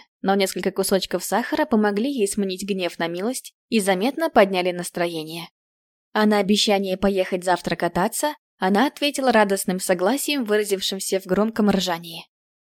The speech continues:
«Ну, тогда до завтра, моя хорошая». Я ласково погладила свою любимицу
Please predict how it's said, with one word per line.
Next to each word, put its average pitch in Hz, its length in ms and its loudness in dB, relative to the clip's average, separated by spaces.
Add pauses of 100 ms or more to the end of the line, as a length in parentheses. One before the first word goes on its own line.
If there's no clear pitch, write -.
(360)
«Ну, 214 280 6
тогда 240 380 6
до 214 140 6
завтра, 175 380 0
моя 170 200 -2
хорошая». 175 640 0 (560)
Я 196 200 0
ласково 190 400 0
погладила 190 580 0
свою 190 300 -4
любимицу 262 640 0